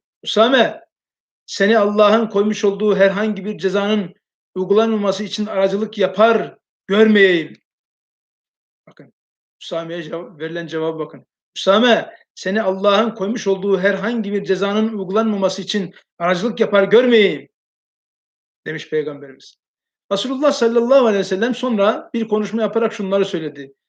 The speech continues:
ashabına. "Şüphesiz sizden önceki milletlerin mahvolmasının başlıca sebeplerinden birisi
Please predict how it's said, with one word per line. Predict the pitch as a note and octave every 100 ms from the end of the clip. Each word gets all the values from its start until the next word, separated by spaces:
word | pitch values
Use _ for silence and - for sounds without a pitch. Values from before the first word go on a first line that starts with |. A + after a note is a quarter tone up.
| _ _ _ _
ashabına. | F#3 - E3 D3+ D3+ C#3+ - _ _ _ _ _ -
"Şüphesiz | A#3+ A3+ G#3+ A3
sizden | - G#3 F3+ B3 A#3+
önceki | G3 F#3+ F#3+
milletlerin | G3 G3+ G3+ G3+ G#3+ F#3+
mahvolmasının | F3+ F#3 G3+ G3 F#3+ G3 F3+ D#3
başlıca | G3 - C#4+
sebeplerinden | G#3 F#3+ F#3+ F#3 F3 F3
birisi | A3+ A#3 C4+ C#4+ C#4